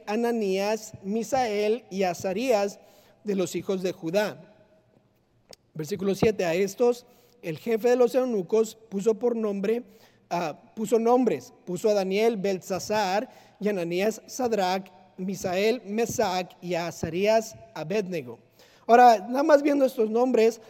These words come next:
<coughs> podríamos decir, "Ah, pues no hay, no importa, ¿verdad? Es nada más un nombre, no hay nada distinto. Si me llaman Pancho, me llaman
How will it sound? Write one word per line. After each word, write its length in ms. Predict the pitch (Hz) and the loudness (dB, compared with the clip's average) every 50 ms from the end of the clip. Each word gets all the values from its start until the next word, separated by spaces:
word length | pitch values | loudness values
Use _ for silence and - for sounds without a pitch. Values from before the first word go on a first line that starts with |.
| - - _ _ _ | -20 -20 _ _ _
<coughs> 360 | - - - - - 220 - - | 0 0 0 0 -10 -12 -4 2
podríamos 360 | 220 208 233 247 254 240 240 | 4 6 6 6 6 4 4
decir, 260 | 214 202 - 262 254 | 2 2 2 0 0
"Ah, 140 | 277 269 202 | 0 0 -2
pues 120 | 233 202 | -2 0
no 80 | 220 233 | 2 2
hay, 160 | 240 226 214 - - - - - | 2 2 0 -4 -12 -18 -10 -4
no 80 | 247 | -4
importa, 440 | 254 240 - 262 262 262 262 - 180 | -4 -2 2 2 2 2 0 -2 -6
¿verdad? 340 | 156 151 156 185 202 214 220 _ _ _ _ | -6 -6 -6 -6 -6 -6 -8 _ _ _ _
Es 140 | - 190 202 | -10 -8 -4
nada 200 | 226 247 247 247 | -4 -2 -2 -2
más 240 | 254 247 247 - - | -2 -2 -4 -4 -4
un 120 | 254 247 | -4 -2
nombre, 320 | 240 247 262 269 247 220 196 | 0 0 0 0 0 -2 -2
no 100 | 202 202 | -4 -4
hay 100 | 208 220 | -6 -4
nada 340 | 226 226 226 240 233 214 202 | -4 -2 0 2 2 2 0
distinto. 800 | 170 156 165 175 214 196 - - 262 262 247 196 220 190 170 160 | -2 -6 -8 -8 -8 -8 -6 -6 -6 -6 -6 -4 -4 -4 -4 -4
Si 140 | - 190 | -6 -6
me 120 | 185 196 190 | -4 -4 -4
llaman 360 | 196 208 220 226 226 220 208 | -4 -4 -4 -4 -4 -6 -4
Pancho, 420 | - 226 220 226 226 226 233 226 | -4 -4 -4 -4 -4 -4 -4 -4
me 180 | 220 202 190 185 | -4 -4 -6 -6
llaman 440 | 196 196 208 214 214 208 202 180 | -4 -6 -6 -6 -6 -6 -8 -8